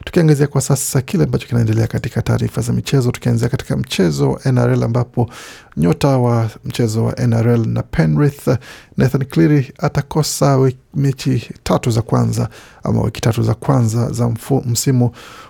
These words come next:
wa mwaka elfu mbili ishirini na mbili wa N R L baada ya kupata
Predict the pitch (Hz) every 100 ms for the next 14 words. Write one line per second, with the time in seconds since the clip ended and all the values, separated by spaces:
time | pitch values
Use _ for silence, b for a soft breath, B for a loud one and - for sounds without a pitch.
0 | B - 117 110 117 123 117 127 120 117
1 | 135 131 123 - 135 123 123 117 160 151
2 | 123 - B B _ 110 113 113 113 -
3 | 117 110 - 117 113